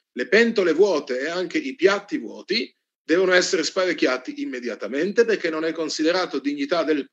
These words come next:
posto lasciare, eh, utensili o stoviglie sporche al suo interno. Il kli, il recipiente a due manici che normalmente adoperiamo per la Netilat Yadayim, deve essere tenuto fuori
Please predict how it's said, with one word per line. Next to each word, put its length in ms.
posto 560
lasciare, 680
eh, 180
utensili 680
o 60
stoviglie 500
sporche 600
al 180
suo 340
interno. 480
Il 200
kli, 560
il 140
recipiente 680
a 80
due 200
manici 440
che 140
normalmente 540
adoperiamo 560
per 180
la 80
Netilat 460
Yadayim, 540
deve 260
essere 460
tenuto 400
fuori 520